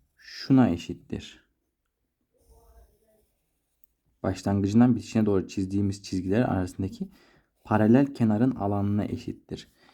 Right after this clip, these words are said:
Ya bunun daha önce bir daha çözmüştüm. Bunun ispatı da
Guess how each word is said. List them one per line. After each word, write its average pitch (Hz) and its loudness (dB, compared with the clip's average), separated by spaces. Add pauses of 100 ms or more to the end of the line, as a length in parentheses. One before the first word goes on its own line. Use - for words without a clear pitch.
(200)
Ya 110 -2
bunun 120 4 (280)
daha 123 2
önce 120 6 (480)
bir 120 2
daha 120 4
çözmüştüm. 101 -2
Bunun 139 2
ispatı 135 -2
da - 0